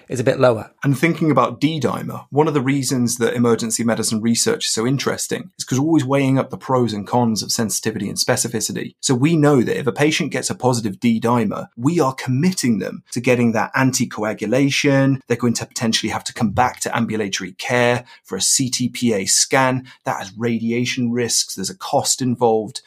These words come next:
Speaker 2: We know that we're sending them down a certain path when we request that D dimer if it comes back positive. But we're still saying we don't want to risk missing those P Es,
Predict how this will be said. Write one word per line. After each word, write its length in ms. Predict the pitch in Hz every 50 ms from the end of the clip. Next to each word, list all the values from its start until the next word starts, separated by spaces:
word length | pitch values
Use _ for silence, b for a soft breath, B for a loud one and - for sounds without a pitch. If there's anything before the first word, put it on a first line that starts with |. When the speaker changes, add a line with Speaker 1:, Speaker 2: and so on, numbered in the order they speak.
| B B B B B
Speaker 2:
We 160 | 127 139 147
know 300 | 147 147 151 151 156 151
that 160 | 131 120 -
we're 100 | - 113
sending 440 | - - - 143 131 131 120 107 95
them 100 | 95 95
down 240 | - 123 110 101 98
a 40 | 107
certain 440 | - - - 151 151 151 143 143
path 420 | 127 131 123 - - - - - b b b b b _
when 200 | - 110 110 113
we 100 | 123 123
request 460 | 117 117 110 - - - 117 - -
that 180 | 107 - - -
D 140 | 117 110 -
dimer 420 | - 104 104 101 98 95 90 - - -
if 100 | - 107
it 100 | - -
comes 200 | 117 101 101 -
back 240 | - - - -
positive. 480 | - 117 110 98 107 95 90 90 85 - _ -
But 60 | 123
we're 180 | 120 127 123
still 400 | 123 - - - - 151 147 143
saying 500 | 131 - - 139 120 104 95 95 92 92 b b b b b
we 120 | - 113 98
don't 360 | - - 127 127 135 120 -
want 200 | 135 127 107 123
to 100 | - 117
risk 500 | 104 120 131 135 147 143 - - - -
missing 420 | 113 117 120 113 - 123 120 117
those 200 | 110 98 98 98
P 480 | - - - 127 120 120 117 101 92 90
Es, 200 | 139 131 -